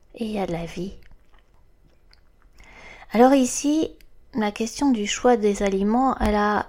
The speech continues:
peut-être autant de place que celle de la disponibilité à les recevoir, à s'en réjouir, à les déguster. Parce que dans ce mouvement du vivant, en fait,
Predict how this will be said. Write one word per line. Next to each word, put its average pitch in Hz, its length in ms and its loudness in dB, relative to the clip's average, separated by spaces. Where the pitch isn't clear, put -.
peut-être - 460 -4
autant 262 420 2
de 240 140 2
place 226 800 -2
que 240 240 6
celle 240 560 4
de 220 400 2
la 202 140 0
disponibilité 214 1080 -2
à 190 120 2
les 185 100 -2
recevoir, 190 800 -4
à 220 120 -4
s'en 208 240 -4
réjouir, 208 880 -4
à 220 180 -2
les 208 160 -2
déguster. 202 880 -8
Parce 226 220 -2
que 269 260 6
dans 240 300 2
ce - 180 0
mouvement 262 800 2
du 214 180 -6
vivant, 214 600 -2
en 214 120 -4
fait, 214 520 -6